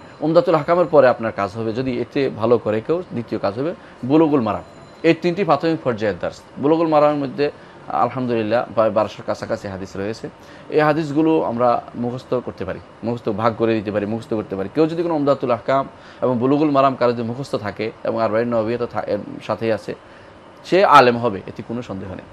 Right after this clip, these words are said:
সে আলেম হবেই, চেষ্টা করলে সে আলেম হবে। আলহামদুলিল্লাহ, আলেম হওয়ার ক্ষেত্রে তার কোনো বাধা হবে না। এই জন্য আমি মনে করি ছাত্রদেরকে এইভাবে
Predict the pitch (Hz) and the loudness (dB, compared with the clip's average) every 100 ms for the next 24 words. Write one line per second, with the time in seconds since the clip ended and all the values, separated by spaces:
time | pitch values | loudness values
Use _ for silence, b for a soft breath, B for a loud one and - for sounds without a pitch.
0 | - - - 139 139 117 104 110 92 - | -20 -10 4 6 6 2 0 0 -2 -8
1 | - 143 - 127 123 131 147 131 101 95 | -8 -6 -2 0 2 2 2 2 0 -4
2 | 92 101 117 123 139 151 117 113 120 - | -4 -4 -2 -2 0 0 0 0 -2 -2
3 | 127 113 101 107 101 104 98 92 - B | -4 -4 -4 -4 -2 -2 -4 -10 -12 B
4 | B B 127 151 143 135 135 127 127 131 | B B -2 2 4 4 0 0 -2 -6
5 | 123 - 113 107 107 123 120 117 117 127 | -8 -6 -6 -4 -6 -4 -4 -2 -2 -2